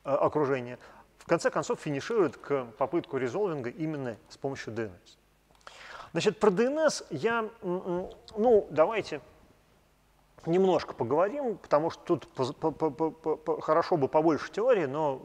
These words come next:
если я буду д-, разводить здесь побольше теории, у нас будет поменьше практики. Про D N S надо что сказать. Что это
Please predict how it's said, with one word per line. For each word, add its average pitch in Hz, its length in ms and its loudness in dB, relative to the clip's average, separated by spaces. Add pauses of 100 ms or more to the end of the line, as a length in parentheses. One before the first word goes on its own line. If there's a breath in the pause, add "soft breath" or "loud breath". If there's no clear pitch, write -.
(140)
если 151 320 0
я 139 40 2
буду 131 300 -4
д-, 139 320 -4
разводить 139 380 0
здесь 135 160 -6
побольше 143 360 -4
теории, 202 200 -2
у 127 60 -4
нас 135 120 -6
будет 123 180 -4
поменьше 123 380 -8
практики. - 460 -12 (600 loud breath)
Про 156 120 6
D 190 100 10
N 277 120 2
S 302 180 2
надо 214 160 0
что - 180 -2
сказать. - 480 -6 (1400 loud breath)
Что 262 240 2
это 196 480 4